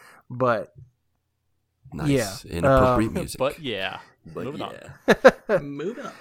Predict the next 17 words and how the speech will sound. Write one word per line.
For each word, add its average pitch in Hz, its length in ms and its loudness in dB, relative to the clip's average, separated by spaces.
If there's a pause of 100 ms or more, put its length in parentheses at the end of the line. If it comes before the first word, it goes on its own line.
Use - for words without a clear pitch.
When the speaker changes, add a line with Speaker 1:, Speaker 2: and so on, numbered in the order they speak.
(100)
Speaker 1:
Yeah, 185 180 12
when 170 140 10
I 185 120 10
first 196 320 4
heard 185 200 8
it, 160 40 8
I - 20 8
was 143 140 2
like, 131 220 2 (260)
"Ew, 180 320 2
gross, 160 420 4
it's 147 160 -4
from 131 300 0
that." 139 300 0
<laughs> 240 520 4
Speaker 2:
From - 240 4
that. - 320 4